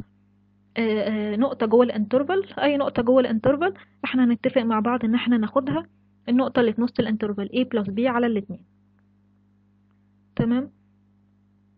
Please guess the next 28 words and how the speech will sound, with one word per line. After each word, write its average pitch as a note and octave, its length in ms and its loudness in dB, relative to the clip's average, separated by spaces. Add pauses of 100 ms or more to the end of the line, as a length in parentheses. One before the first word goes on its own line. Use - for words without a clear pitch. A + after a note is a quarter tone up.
(360)
آه، A3+ 380 -2 (960)
تاني D4 220 2
خطوة، C4+ 300 -2
يبقى A#3 200 0
دي A#3 140 0
أول B3 180 0
خطوة A#3 240 -4
إن A3+ 40 0
إحنا A#3+ 180 -2
حددنا A#3 440 -2
الأكس A3+ 320 -4
نوت A3 240 -2
بتاعتنا. A#3+ 460 -6 (460)
تاني C4+ 240 0
خطوة B3+ 400 -4 (420)
إن A#3 100 2
أنا B3+ 160 2
هحط C4 280 -4
الإيكويشن A#3 440 -4
اللي G#3+ 120 0
هو A3+ 100 0
مديها G#3 380 -2
لي، C#4+ 80 -2
اللي A3+ 100 -2
هي A#3 220 -2
f - 20 -10
of - 200 -6
x - 120 -8